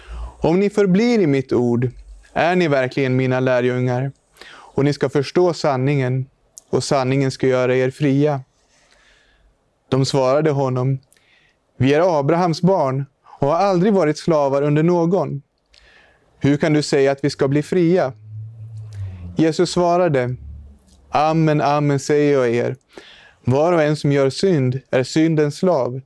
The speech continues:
Synden bor inte kvar i huset för alltid,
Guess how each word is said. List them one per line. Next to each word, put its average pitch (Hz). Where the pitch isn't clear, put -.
Synden 160
bor 151
inte 135
kvar 139
i 139
huset 143
för 165
alltid, 156